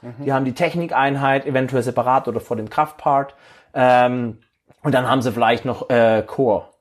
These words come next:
Speaker 1: Ja.
Speaker 2: wo sie separat machen. Oder vielleicht auch zweimal Technik und Kraft am Tag. Kommt immer drauf an, kann man ja gut splitten. Auch Gewichtheber, Profi-Gewichtheber, die machen halt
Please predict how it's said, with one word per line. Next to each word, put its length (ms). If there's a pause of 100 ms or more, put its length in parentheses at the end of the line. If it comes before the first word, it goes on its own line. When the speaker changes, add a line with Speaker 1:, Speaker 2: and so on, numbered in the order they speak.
(320)
Speaker 1:
Ja. 260
Speaker 2:
wo 180
sie 200
separat 420
machen. 220
Oder 140
vielleicht 280
auch 120
zweimal 520
Technik 360
und 120
Kraft 260
am 100
Tag. 220
Kommt 180
immer 140
drauf 200
an, 160
kann 120
man 120
ja 100
gut 180
splitten. 260
Auch 180
Gewichtheber, 560
Profi-Gewichtheber, 720
die 60
machen 220
halt 180